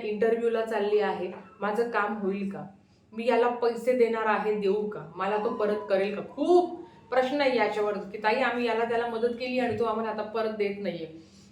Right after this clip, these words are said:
काय जे तुमचे प्रश्न असतील ते तुम्हाला इथे लिहायचे आहे.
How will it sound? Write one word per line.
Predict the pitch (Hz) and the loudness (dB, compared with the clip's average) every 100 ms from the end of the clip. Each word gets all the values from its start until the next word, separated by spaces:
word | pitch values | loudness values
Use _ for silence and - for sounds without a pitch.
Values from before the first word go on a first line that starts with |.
| - | -2
काय | 320 453 | 4 6
जे | 440 415 | 6 6
तुमचे | 359 302 | 4 0
प्रश्न | 330 285 - 262 | 2 2 0 -2
असतील | 247 247 214 | -2 -2 -2
ते | 226 226 | -2 0
तुम्हाला | 240 233 262 | -2 0 0
इथे | 240 247 254 247 | -2 -4 -2 0
लिहायचे | 220 190 175 165 | 0 -2 -4 -8
आहे. | 151 - | -12 -16